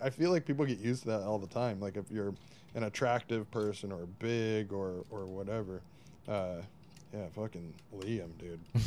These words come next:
Speaker 1: That dude. <laughs>
Speaker 2: It's funny,
Speaker 1: They're like,
Speaker 2: man.
Speaker 1: "I see a Viking, get him." Uh,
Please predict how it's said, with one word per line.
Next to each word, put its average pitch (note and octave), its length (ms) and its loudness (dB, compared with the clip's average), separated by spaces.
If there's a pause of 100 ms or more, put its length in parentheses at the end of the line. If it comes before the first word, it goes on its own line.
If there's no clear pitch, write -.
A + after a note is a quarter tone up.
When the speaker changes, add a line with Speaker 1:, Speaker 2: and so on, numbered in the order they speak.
(480)
Speaker 1:
That F#2+ 100 -8
dude. G#2+ 120 -4 (720)
<laughs> C#3+ 160 2 (840)
Speaker 2:
It's - 160 -8
funny, - 260 0
Speaker 1:
They're A#2+ 60 2
like, B2 140 4
Speaker 2:
man. C#3 80 2
Speaker 1:
"I G3+ 60 4
see A3 120 0
a G3 100 2
Viking, F#3+ 520 0
get G#3 220 -2
him." F3 200 -2 (1600)
Uh, G#2+ 260 2